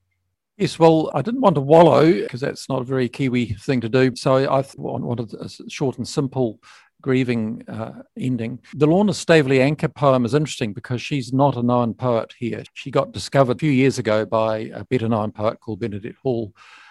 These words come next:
and had her book published posthumously.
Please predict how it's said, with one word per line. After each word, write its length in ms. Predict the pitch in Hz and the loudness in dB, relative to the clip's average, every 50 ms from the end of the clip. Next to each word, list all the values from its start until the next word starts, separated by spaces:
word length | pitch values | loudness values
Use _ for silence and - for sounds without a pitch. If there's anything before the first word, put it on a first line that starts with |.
| _ _ _ | _ _ _
and 300 | - - 117 117 113 107 | -12 -10 -8 -8 -8 -6
had 200 | 98 110 120 113 | -4 -4 -4 -2
her 120 | 113 117 107 | -2 -2 -2
book 260 | 95 127 135 - _ | -2 -4 -4 -4 _
published 560 | - 135 123 110 113 107 104 - - - - - | -4 -4 -4 -4 -4 -6 -8 -10 -12 -14 -10 -6
posthumously. 760 | - 170 - - - - 127 120 117 - - 151 175 208 220 | -4 -4 -4 -4 -6 -8 -6 -6 -6 -6 -2 0 0 0 0